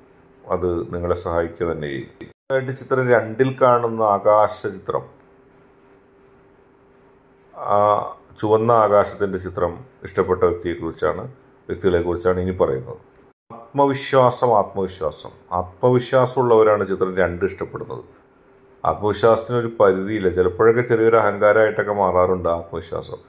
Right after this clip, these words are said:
എങ്കിൽ പോലും സ്വന്തം കഴിവിലും സ്വന്തം ജീവിതത്തോട് ഇത്രത്തോളം confidence ഉള്ള മറ്റാൾക്കാരെ നമുക്ക്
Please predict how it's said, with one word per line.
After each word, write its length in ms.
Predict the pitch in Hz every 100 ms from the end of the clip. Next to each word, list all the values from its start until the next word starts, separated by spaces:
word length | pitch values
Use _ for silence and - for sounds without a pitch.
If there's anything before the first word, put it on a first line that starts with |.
| _ _ _ - 92
എങ്കിൽ 240 | 98 110 113
പോലും 340 | 107 104 101 - -
സ്വന്തം 280 | 98 92 104 -
കഴിവിലും 520 | 92 90 90 92 92 92 - _ _ _ _ _ _ _
സ്വന്തം 340 | 95 92 104 107 98 - - - 90
ജീവിതത്തോട് 560 | 92 92 98 101 101 98
ഇത്രത്തോളം 520 | - 87 110 101 104 -
confidence 640 | 92 92 92 104 101 101 -
ഉള്ള 160 | 95 92 87 - -
മറ്റാൾക്കാരെ 640 | 87 92 87 - 85 85 85
നമുക്ക് 160 | 82